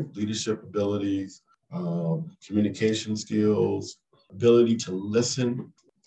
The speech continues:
wanting the best for somebody else, right? And not us. So we took those things and said, "How do we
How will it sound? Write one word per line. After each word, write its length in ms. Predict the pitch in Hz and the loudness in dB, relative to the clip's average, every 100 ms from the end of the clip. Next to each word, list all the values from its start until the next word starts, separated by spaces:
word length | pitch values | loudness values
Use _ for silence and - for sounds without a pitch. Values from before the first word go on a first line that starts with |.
| 95 | -16
wanting 540 | 95 113 117 117 110 | 2 6 8 8 6
the 80 | 95 | 2
best 360 | 87 113 113 | 2 4 4
for 100 | - | 0
somebody 580 | 104 - 101 101 98 95 | -8 -6 -2 0 0 0
else, 480 | - - - - - _ | 0 0 -4 -14 -18 _
right? 320 | 92 92 92 92 | -4 -2 -2 -6
And 140 | 87 | -10
not 260 | 90 90 82 | -8 -8 -6
us. 260 | 73 - | -6 -6
So 120 | - 90 | -8 -8
we 120 | 113 | -8
took 220 | 127 120 | -6 0
those 260 | 123 120 123 | 4 4 4
things 360 | 120 127 123 | 2 2 -2
and 100 | 104 | -8
said, 300 | 101 98 92 - | -2 0 0 -2
"How 120 | 98 | -4
do 80 | |
we 100 | 104 | -4